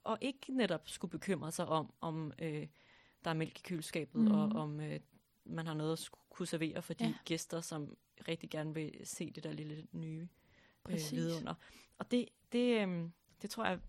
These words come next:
Speaker 1: man sk-, det tror jeg, man, jeg synes, at man skal tænke over,
Speaker 2: Ja.
Speaker 1: om, øh, om man ikke kunne omstrukturere det lidt
Speaker 2: Mhm.
Speaker 1: i forhold til, hvad, hvad man gør nu.
Speaker 2: Og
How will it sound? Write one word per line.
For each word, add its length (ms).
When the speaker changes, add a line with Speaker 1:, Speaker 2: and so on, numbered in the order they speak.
Speaker 1:
man 100
sk-, 120
det 100
tror 180
jeg, 100
man, 260
jeg 100
synes, 220
at 60
man 120
skal 420
tænke 280
over, 160
Speaker 2:
Ja. 220
Speaker 1:
om, 300
øh, 200
om 120
man 380
ikke 160
kunne 200
omstrukturere 720
det 120
lidt 220
Speaker 2:
Mhm. 400
Speaker 1:
i 60
forhold 320
til, 160
hvad, 220
hvad 420
man 160
gør 160
nu. 180
Speaker 2:
Og 200